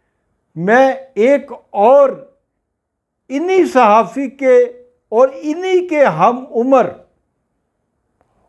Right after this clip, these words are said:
और अपने इंतहाई पसंदीदा साथी, सीनियर साथी मुन्नो भाई को भी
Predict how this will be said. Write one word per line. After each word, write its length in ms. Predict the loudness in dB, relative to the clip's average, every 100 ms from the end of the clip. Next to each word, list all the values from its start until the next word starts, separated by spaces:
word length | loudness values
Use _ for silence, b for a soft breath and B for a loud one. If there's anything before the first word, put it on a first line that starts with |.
| _ 2
और 400 | 2 2 -6 -8
अपने 580 | -8 -8 -10 -2 0 0 -8 -12
इंतहाई 1200 | -10 -10 -14 -16 -16 -16 -16 -4 2 2 2 0
पसंदीदा 1200 | -2 -10 -12 -12 -12 -12 -12 -6 -4 -4 -6 _ _ _ _ _ _ _ _ _ _ _ -2
साथी, 360 | -2 0 -6
सीनियर 500 | -6 -8 -6 -2 -2
साथी 640 | 0 -4 -2 -4 -4 -8 _ _ _ _ _ _ _ _ _ _ _
मुन्नो 380 | -2 2 4 2
भाई 280 | 2 0 0
को 180 | -2 -2
भी 300 | -4 -10